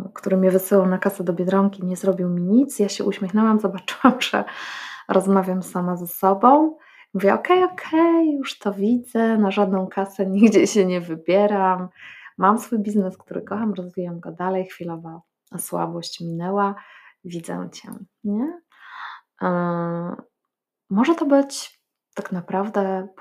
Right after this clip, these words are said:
powód, dla którego część osób boi się występować, boi się pokazać siebie,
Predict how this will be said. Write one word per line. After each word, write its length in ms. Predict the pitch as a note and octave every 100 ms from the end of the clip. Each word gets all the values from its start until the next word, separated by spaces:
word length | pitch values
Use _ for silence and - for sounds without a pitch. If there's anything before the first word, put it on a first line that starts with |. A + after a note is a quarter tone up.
| -
powód, 440 | B3 G#3+ F#3 G3
dla 220 | G#3+ F#3
którego 460 | F#3 - F#3+ F#3+ G3
część 380 | - G#3 G#3 G#3
osób 400 | - G3+ G3+ _
boi 320 | G3 G3 F#3+
się 160 | F3+ F#3
występować, 720 | F3+ F3 F3+ F3 F3+ F3+ G3
boi 240 | G#3+ F#3+ F#3
się 140 | F#3
pokazać 500 | - F3 F#3 F3+ F3
siebie, 540 | - - G#3 G3+ E3